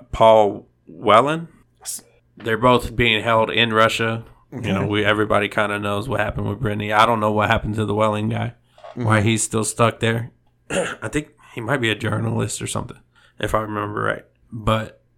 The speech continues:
Speaker 1: they're trying, officially trying to make a deal. But the part that I just find so amusing is the deal. So this isn't from the White, White House. Like, they just said they're working on making a deal to trade, uh, with Russia to bring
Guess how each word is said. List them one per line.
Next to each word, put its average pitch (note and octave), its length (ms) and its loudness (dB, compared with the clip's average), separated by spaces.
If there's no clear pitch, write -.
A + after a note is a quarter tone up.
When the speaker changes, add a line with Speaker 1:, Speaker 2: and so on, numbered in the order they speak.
Speaker 1:
they're B2 200 4
trying, C3+ 320 4
officially D#3+ 400 0
trying D3+ 240 4
to C3+ 60 0
make C3+ 220 2
a A2 40 -14
deal. A2 440 -2
But A2+ 180 -8
the A2 80 -6
part C3+ 260 6
that B2 120 0
I B2 80 4
just A#2+ 220 -4
find A#2+ 340 2
so C3 220 2
amusing A#2 640 0
is G#2 220 -10
the G#2+ 140 -4
deal. A#2+ 680 0
So - 160 -12
this C#3 340 0
isn't C#3+ 300 0
from B2 220 2
the A2+ 80 0
White, A2 320 -2
White A2 260 2
House. - 300 -14
Like, - 320 -14
they A#2+ 140 0
just A#2+ 200 0
said A2+ 140 2
they're A2 140 2
working A2 400 0
on G#2+ 160 -2
making A2 300 -4
a A2 60 -4
deal A2+ 320 -6
to - 160 -10
trade, A2 420 -8
uh, G#2+ 380 -6
with A#2 180 2
Russia A2 600 2
to G#2+ 420 -2
bring A2 460 -2